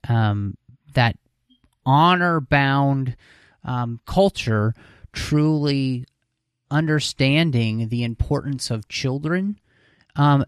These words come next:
and, you know, it, the armorer says something ab-, about existence, you know, that them, by them staying hidden,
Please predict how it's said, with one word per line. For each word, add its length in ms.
and, 460
you 180
know, 220
it, 300
the 100
armorer 560
says 400
something 460
ab-, 180
about 440
existence, 960
you 160
know, 320
that 260
them, 300
by 240
them 200
staying 600
hidden, 540